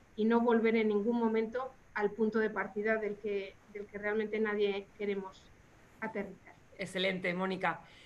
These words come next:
Speaker 2: Eh, a lo largo de toda esta tarde, y hemos tenido doscientas, más de doscientas treinta personas en el chat interesadas, preguntándose,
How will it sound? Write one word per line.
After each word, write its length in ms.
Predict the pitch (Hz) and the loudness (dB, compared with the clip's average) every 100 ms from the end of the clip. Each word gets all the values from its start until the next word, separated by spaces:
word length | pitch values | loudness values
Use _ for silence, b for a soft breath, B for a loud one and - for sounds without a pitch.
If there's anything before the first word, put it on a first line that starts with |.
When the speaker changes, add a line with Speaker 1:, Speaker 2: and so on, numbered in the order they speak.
| B B - | B B -8
Speaker 2:
Eh, 320 | 202 190 180 | -2 2 2
a 80 | 185 | 4
lo 60 | 190 | 6
largo 180 | 214 285 | 8 8
de 140 | 302 | 6
toda 200 | 269 262 | 6 4
esta 200 | 262 233 | 4 4
tarde, 440 | 262 285 247 294 - | 6 6 6 2 -2
y 140 | 180 | -4
hemos 180 | 180 180 | -4 -4
tenido 680 | 196 214 226 202 175 156 - | 0 2 4 4 4 0 -6
doscientas, 540 | 170 139 185 214 - | -10 -4 -2 -2 -4
más 140 | 196 208 | -4 2
de 140 | 233 | 4
doscientas 520 | 220 214 220 214 - 170 156 156 165 175 165 160 | 4 2 0 0 -4 -6 -4 -4 -4 -4 -4 -4
treinta 300 | 180 196 220 | -2 0 2
personas 520 | 180 - 202 233 - | 2 0 2 2 2
en 100 | 170 | -6
el 160 | 160 165 | -6 -2
chat 260 | 190 208 | 4 4
interesadas, 640 | 214 185 165 160 175 196 196 | 4 -2 -2 0 4 4 2
preguntándose, 840 | 170 160 156 190 202 208 208 214 | -4 -4 0 0 2 -2 -4 -6